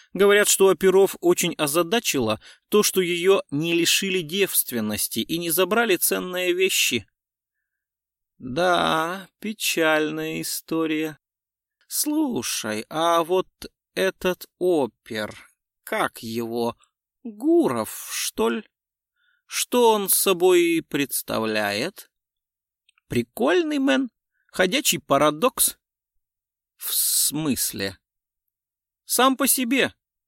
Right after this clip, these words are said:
Шкаф с андресолью, но на плечах нехилый компьютер. Сочетание редкое. У него взгляд умного волка. Такой и след возьмёт, и добычу не упустит».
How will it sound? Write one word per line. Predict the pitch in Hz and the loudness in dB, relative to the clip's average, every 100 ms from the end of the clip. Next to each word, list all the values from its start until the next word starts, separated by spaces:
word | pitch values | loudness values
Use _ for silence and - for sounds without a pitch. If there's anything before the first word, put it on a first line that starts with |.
| _ | _
Шкаф | - - 123 - | -8 0 2 2
с | 175 | 0
андресолью, | 156 143 151 233 226 196 180 _ - - | 2 2 2 0 -2 -2 -2 _ -20 -6
но | 214 | 0
на | 226 226 | 2 2
плечах | 226 - 247 254 - - | 0 2 2 2 -4 -8
нехилый | 196 - 302 247 | -4 0 4 4
компьютер. | - 135 135 180 208 185 - _ _ _ _ _ - | 2 0 -2 -4 -4 -4 -6 _ _ _ _ _ -8
Сочетание | - - - 233 226 220 | -2 0 2 2 4 4
редкое. | 220 233 - 127 113 107 _ _ _ _ - | 4 0 0 -2 -2 -6 _ _ _ _ -6
У | 208 | 0
него | 214 220 214 | 2 2 2
взгляд | 156 160 180 208 190 | 0 -2 2 2 2
умного | 185 190 180 175 180 | -2 -4 -2 2 2
волка. | 170 202 165 - 101 _ _ _ _ _ - | 2 2 2 0 -4 _ _ _ _ _ -2
Такой | 214 240 240 | -2 2 2
и | |
след | 226 240 240 | 2 2 0
возьмёт, | 175 135 131 123 | 2 2 2 2
и | 208 | -2
добычу | 196 127 107 127 - | 0 0 2 0 0
не | 127 | 0
упустит». | 127 120 127 117 - 113 | 0 -2 -4 -4 -2 -6